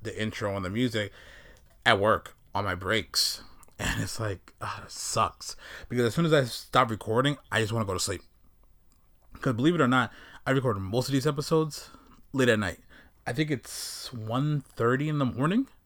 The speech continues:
right now while I'm recording this. Now, granted, I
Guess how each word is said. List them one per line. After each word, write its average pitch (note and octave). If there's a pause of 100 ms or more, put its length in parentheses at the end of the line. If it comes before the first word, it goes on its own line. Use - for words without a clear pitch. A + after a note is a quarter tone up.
right E3+
now A3+ (560)
while C#3
I'm E3
recording F#3+
this. - (800)
Now, G#2+ (260)
granted, A2+ (800)
I G#2+